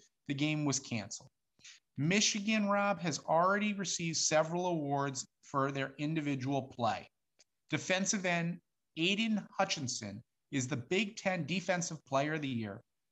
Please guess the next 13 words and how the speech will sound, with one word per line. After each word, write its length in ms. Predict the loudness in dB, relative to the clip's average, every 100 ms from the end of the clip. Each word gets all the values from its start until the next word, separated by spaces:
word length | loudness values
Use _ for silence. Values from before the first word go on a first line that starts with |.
| _
Their 240 | 2 2 2 -6
kicker, 480 | -6 -6 -4 -4
Jake 480 | -2 0 2 0 0
Moody, 560 | 0 2 2 0 -2 -4 -12 _ _
was 240 | -2 -2
named 340 | 0 0 -2 -2
the 60 |
Big 360 | -4 -2 -2 -4
Ten 340 | -2 -2 -2 -6
Kicker 520 | -8 -8 -4 0 2
of 140 | 0
the 80 | -2
Year. 340 | -4 -4 -6